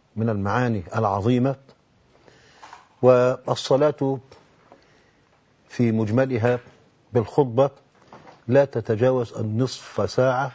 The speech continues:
بل ربما قلت عن ذلك بخمس دقائق. كان موضوع الخطبة الت-، الماضية في حديث أخرجه الإمام مسلم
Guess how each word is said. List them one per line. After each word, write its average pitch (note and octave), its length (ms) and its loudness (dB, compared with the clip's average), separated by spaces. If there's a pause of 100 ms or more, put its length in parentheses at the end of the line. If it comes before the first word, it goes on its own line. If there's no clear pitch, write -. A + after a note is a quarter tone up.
بل G2+ 160 -2
ربما B2 500 -2
قلت B2 580 -4
عن G2+ 200 -4
ذلك A2+ 340 0
بخمس A2 440 -6
دقائق. - 540 -10 (1700)
كان E3 240 6
موضوع C#3+ 300 -2
الخطبة B2+ 500 -2 (1000)
الت-، - 300 -6
الماضية G#2+ 560 0 (1600)
في B2 200 -4
حديث C#3+ 400 0
أخرجه C3+ 760 0
الإمام A#2+ 500 -2
مسلم A#2 400 -2